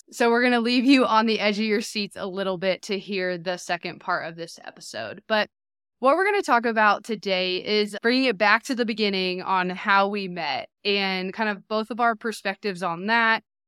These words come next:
what we were going through in our lives before we met, and then how our lives transitioned after we met and what that looked like. And in a way that is on brand, I guess, because, you know, that was a big change in our life. Anytime that you meet someone and you start a relationship with someone,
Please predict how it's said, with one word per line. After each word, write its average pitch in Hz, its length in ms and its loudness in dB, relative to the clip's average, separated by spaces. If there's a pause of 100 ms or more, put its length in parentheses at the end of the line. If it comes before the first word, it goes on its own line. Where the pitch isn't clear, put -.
(220)
what 233 240 2
we 285 100 0
were 277 140 2
going 214 380 0
through 208 300 0
in 202 120 -6
our 185 160 0
lives 180 680 -2 (380)
before 208 580 -4
we 269 140 -4
met, 277 360 0
and 202 280 -4
then 190 520 -2
how 202 200 2
our 196 140 2
lives 180 380 0
transitioned 180 720 -6
after 185 400 0
we 175 100 -6
met 170 240 -6
and 175 200 -8
what 170 180 -6
that 170 240 -4
looked - 260 -12
like. 294 260 -2 (460)
And 233 200 4
in 254 120 2
a 294 60 2
way 240 200 2
that 214 200 4
is 214 140 2
on 175 180 0
brand, 170 260 -2
I 175 60 2
guess, 175 220 -4
because, 185 400 -4 (200)
you 247 80 -4
know, 220 140 6
that 202 160 6
was 240 140 2
a 254 40 0
big 214 220 0
change 208 320 -2
in 196 80 -6
our 180 140 -2
life. - 440 0
Anytime 208 600 -4
that 196 100 -4
you 190 160 -10
meet 175 220 -8
someone 170 440 -8
and 175 220 -12
you 165 100 -14
start 175 300 -2
a 170 40 -4
relationship 165 540 -8
with 170 120 -10
someone, 160 460 -6